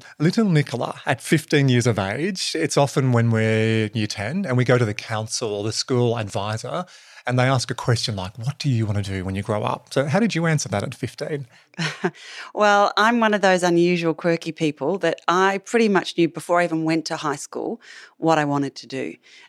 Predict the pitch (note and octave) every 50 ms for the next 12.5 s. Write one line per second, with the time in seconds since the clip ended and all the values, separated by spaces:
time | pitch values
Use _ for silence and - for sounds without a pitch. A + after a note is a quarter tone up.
0 | _ - - D3 C#3+ C#3 C#3+ C#3+ C#3+ - E3+ - - G#3 F3 F#3+ E3+ F3 D#3+ D#3
1 | D3 C#3+ C#3 - E3 F3 E3+ D#3+ B2 - C#3+ - - D3+ - - C3+ C#3 - D3+
2 | C#3 C3+ - D3+ C#3+ C#3+ C3 - - - - F3 E3+ E3+ E3+ E3+ D#3+ - - -
3 | D3+ C#3+ - C#3 - - C3+ - - B2 - - C#3+ C#3 - - F#4+ - - C#4
4 | D#4+ - - _ - - - - - - - E3+ E3 E3+ E3+ F3 G3+ A3 G#3+ G3+
5 | E3+ E3+ D#3+ - - F3 E3 D#3 D3+ D#3+ E3 F#3+ F3 - F3+ E3 D3+ - F#3+ F#3+
6 | F3 E3 - D#3+ - - D3+ D3 C#3 C3+ - C#3+ C#3 C#3 - - C3+ - - -
7 | - B2+ A#2+ B2 - - B2 A#2 - - _ - - _ - - - - - -
8 | - _ - - D#3 D3+ D3 C#3+ C#3+ C#3+ C#3+ C#3+ - - - D3+ D#3 E3+ - -
9 | E3+ D#3+ D3+ - - E3 E3 D#3 E3 A3 B3 G#3+ F3+ - F#3 - F3 E3 D#3 D#3
10 | D#3 D3 - D3 - - - - A#3 C#4 D4 - - - D3 E3 D3+ D3 - -
11 | D3+ - - - - D3 D3 C#3+ C#3 C3 - C3 - C#3 C#3 - - B2 A#2+ -
12 | - - C3+ C#3 - - - C3 B2 -